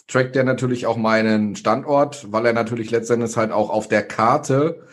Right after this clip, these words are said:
anzeigt, wo ich lang gelaufen bin. Und, äh,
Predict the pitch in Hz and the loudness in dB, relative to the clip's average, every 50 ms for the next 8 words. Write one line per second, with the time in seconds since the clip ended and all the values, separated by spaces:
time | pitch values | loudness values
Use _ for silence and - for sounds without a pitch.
0 | - - - - _ - 117 131 135 131 143 135 131 123 127 139 135 156 156 151 | -20 -20 -20 -10 _ 0 2 2 2 2 2 2 2 2 0 -2 0 2 2 4
1 | 147 135 104 98 95 92 92 104 107 127 151 185 202 214 - - 113 113 117 117 | 4 4 2 2 2 0 0 0 2 2 2 0 -2 -6 -8 -4 -2 -2 -2 -2
2 | 113 113 120 117 110 110 110 107 107 | -4 -2 -2 0 2 4 4 2 2